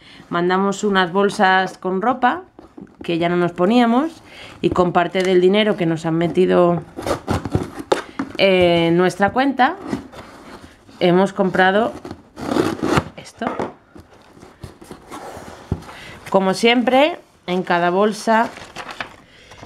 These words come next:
viene su descripción, ropa casi nueva que se ha seleccionado cuidadosamente, sus fundadores. Viene súper bien envuelto, ¿vale? Nuestro albarán,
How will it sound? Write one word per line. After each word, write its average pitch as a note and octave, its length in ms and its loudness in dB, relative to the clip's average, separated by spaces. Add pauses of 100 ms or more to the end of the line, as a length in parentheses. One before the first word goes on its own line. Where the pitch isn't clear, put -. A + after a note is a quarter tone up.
(540)
viene F3+ 300 2
su F3 140 -2
descripción, C4 960 2
ropa G3 280 2
casi F3 220 -2
nueva A3 480 4
que F#3+ 140 -2
se F3+ 200 -4
ha E3+ 60 0
seleccionado E3 560 -2
cuidadosamente, G#3+ 1120 2
sus D#3+ 260 -6
fundadores. G#3 1040 0 (1300)
Viene G3 640 4 (140)
súper F#3+ 560 0
bien F3+ 180 4
envuelto, G#3+ 800 2 (300)
¿vale? E3 420 0 (3000)
Nuestro F3 640 4
albarán, F#3+ 720 2